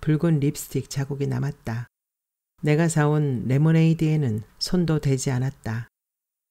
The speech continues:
다은이 일어나려다 말고 물었다. "참, 윤태림은 연락돼요?" 나는 반창회에서 가끔 보긴 한다고 대답했다. 다은이 백에서 휴대전화를 꺼냈다.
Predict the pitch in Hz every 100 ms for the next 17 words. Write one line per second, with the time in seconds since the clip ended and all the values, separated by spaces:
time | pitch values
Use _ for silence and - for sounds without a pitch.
0 | _ - 147 147 151 151 139 - 147 170
1 | 165 160 160 127 117 127 135 131 120 135
2 | 156 139 135 - 107 107 _ _ _ _
3 | _ _ _ _ _ - 180 165 131 117
4 | 123 _ _ 147 156 160 196 190 170 151
5 | 151 160 123 - 127 139 156 - 135 120
6 | 135 180 - _ _ _ _ _ _ _
7 | 156 160 165 139 143 156 156 151 147 -
8 | 127 139 - 123 - 139 135 - 147 156
9 | 147 139 175 165 160 110 110 - - 127
10 | - 143 - 113 117 - _ _ _ _
11 | _ _ _ - 147 143 151 147 143 165
12 | 160 151 139 127 160 - 196 175 165 139
13 | 98 - 147 143 - 110 113